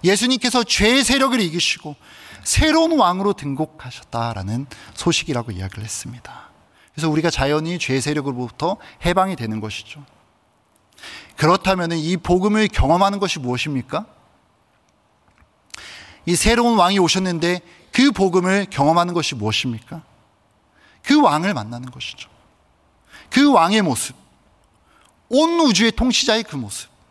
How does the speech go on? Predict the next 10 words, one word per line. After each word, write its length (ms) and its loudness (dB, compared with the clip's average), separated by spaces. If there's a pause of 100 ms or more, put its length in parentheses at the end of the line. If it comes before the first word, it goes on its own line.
(880)
해처럼 560 4
빛나는 300 2
그 140 2
영광스러운 600 0
모습, 320 -8 (920)
그 160 2
그리스도의 560 2
모습을 540 0 (280)
보는 240 -6
것입니다. 520 -12